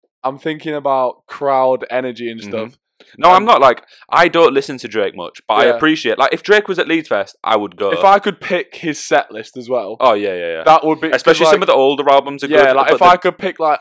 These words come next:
Speaker 1: old Drake tunes
Speaker 2: Yeah.
Speaker 1: and be like, "Right, I want you to play Headlines, I want you to play fucking just, like, old school, like, Jumpman
Speaker 2: All
Speaker 1: and
Speaker 2: the old school
Speaker 1: just
Speaker 2: bangers.
Speaker 1: be, like, bangers to just get the crowd going." Like, yeah. So that's, they're, they're my headliners.
Speaker 2: Mm-hmm.
Speaker 1: Um,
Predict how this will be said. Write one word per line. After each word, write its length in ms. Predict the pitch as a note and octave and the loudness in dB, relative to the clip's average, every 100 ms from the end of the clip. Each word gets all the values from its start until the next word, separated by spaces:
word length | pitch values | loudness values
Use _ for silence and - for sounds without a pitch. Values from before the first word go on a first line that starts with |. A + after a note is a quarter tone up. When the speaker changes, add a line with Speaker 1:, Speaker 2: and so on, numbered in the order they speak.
| - | 0
Speaker 1:
old 440 | D3+ D#3 D3+ C3 | 0 0 -6 -12
Drake 460 | - D3 C3+ - _ | -4 -2 -2 -6 _
tunes 600 | - C3+ A2+ A2+ A#2 - | -10 -8 -10 -14 -20 -14
Speaker 2:
Yeah. 140 | F#2+ F2+ | -8 -8
Speaker 1:
and 100 | B2 | -2
be 60 | |
like, 200 | B2+ A#2+ | 0 0
"Right, 200 | A#2+ A2+ G2+ | 0 -2 -4
I 40 | |
want 220 | A#2+ B2 | -6 -6
you 80 | A#2+ | -10
to 100 | - | -14
play 420 | B2+ A#2 A#2 A2+ - _ - | -6 -4 -4 -10 -16 _ -6
Headlines, 680 | C3+ A#2+ B2 A2+ A2+ A2+ | -4 -4 -4 -6 -8 -10
I 40 | A#2+ | -12
want 140 | B2 | -12
you 80 | A#2+ | -16
to 100 | - | -18
play 400 | B2 A#2 A2+ A2 G#2+ | -12 -10 -10 -12 _
fucking 560 | A#2+ A2+ A#2 A2+ A2 _ _ _ _ _ _ | -18 -16 -18 -18 -20 _ _ _ _ _ _
just, 140 | A#2+ | -10
like, 200 | B2 A2+ - | -8 -8 -4
old 320 | B2+ B2+ B2+ | -2 -2 -6
school, 160 | - C#3 | -10 -8
like, 200 | B2 B2 | -8 -6
Jumpman 560 | C#3+ C3+ - B2 A#2 A#2 | -6 -6 -6 -8 -4 4
Speaker 2:
All 160 | B2+ | 4
Speaker 1:
and 80 | A#2+ | 4
Speaker 2:
the 60 | A#2 | 2
old 220 | A2 G#2 | 0 -4
school 200 | - G2+ | -6 -6
Speaker 1:
just 120 | F#2+ | -6
Speaker 2:
bangers. 140 | F2 | -2
Speaker 1:
be, 20 | D3 | 2
like, 280 | C3+ C3 - | 2 0 0
bangers 500 | C3 C3 B2 A2+ A2 - | 0 0 -6 -10 -16 -10
to 220 | A#2+ A2+ | -10 -10
just 260 | G#2+ - _ | -16 -20 _
get 140 | A#2+ | -18
the 60 | G#2+ | -18
crowd 340 | - G#2+ G#2+ | -18 -18 -18
going." 180 | G2 D2+ | -20 -20
Like, 160 | F2 - | -20 -20
yeah. 260 | F2+ G2 - _ _ _ _ _ | _ -20 -20 _ _ _ _ _
So 340 | _ A2 G#2+ - A#2+ | _ -18 -18 -20 _
that's, 240 | C#3 C#3 _ | -12 -12 _
they're, 140 | D3+ | -10
they're 180 | D3 E3 | -4 -4
my 140 | E3 D3+ | -2 -2
headliners. 640 | D3 B2+ A2+ A2+ B2 - | -4 -4 -10 -10 -16 -18
Speaker 2:
Mm-hmm. 580 | A#2 A2 G#2 _ _ A#2+ | -18 -16 -20 _ _ -10
Speaker 1:
Um, 540 | B2 B2 A#2+ A#2+ A2+ | -6 -6 -10 -14 -20